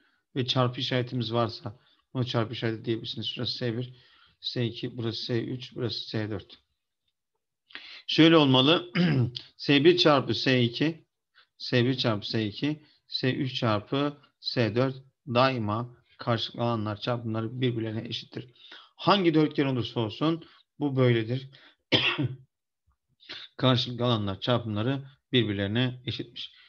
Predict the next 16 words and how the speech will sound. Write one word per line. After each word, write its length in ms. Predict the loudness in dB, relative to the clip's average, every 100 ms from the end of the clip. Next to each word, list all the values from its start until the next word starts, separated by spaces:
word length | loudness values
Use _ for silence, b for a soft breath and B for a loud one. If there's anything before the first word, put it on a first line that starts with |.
| b
Şimdi 280 | -4 2 4
örnek 320 | 4 2 2
veriyorum 300 | 0 0 -4
şöyle, 460 | -4 -4 -2 -4 -6 _ _
şöyle, 640 | -16 -6 -4 -2 -2 -4 -8 _ _ -18
şöyle, 600 | -10 -6 -6 -6 -6 -8 -12 _ _
şöyle 580 | -18 -10 -8 -8 -8 -10 -16 _ b b b _ -6
ve 100 | -4
şöyle 640 | 0 0 0 0 -2 -4 -14 _ _ _
ve 180 | -8 -8 -12
şöyle 300 | -8 -6 -6
yapıyorum. 640 | -8 -8 -6 -6 -8 -14 _ b b b _ -6
Buradan 300 | -2 -2 -4
çizgiler 400 | -6 -6 -4 -6
çizdim. 520 | -8 -12 -6 -4 -4
Tamam. 480 | -6 -6 -6 -6